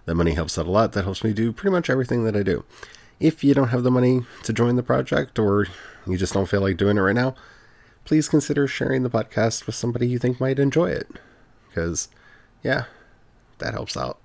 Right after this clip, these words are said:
a lot too. If you want to get in touch with me, you can contact me on Twitter. I'm C E Dorset on Twitter, or you can go to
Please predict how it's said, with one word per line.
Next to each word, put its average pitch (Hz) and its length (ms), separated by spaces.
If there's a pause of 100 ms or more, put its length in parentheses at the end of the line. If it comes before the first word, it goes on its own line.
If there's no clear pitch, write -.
(100)
a 95 80
lot 95 260
too. 98 260 (2250)
If 143 220
you 117 80
want 101 120
to 95 60
get 87 140
in 90 60
touch 87 220
with - 160
me, 160 280
you 98 100
can 90 140
contact 87 380
me 95 120
on 87 160
Twitter. 135 360
I'm 110 120
C 87 240
E 87 40
Dorset 95 360
on 107 120
Twitter, 131 340
or 147 140
you 151 140
can 135 120
go 139 100
to 120 140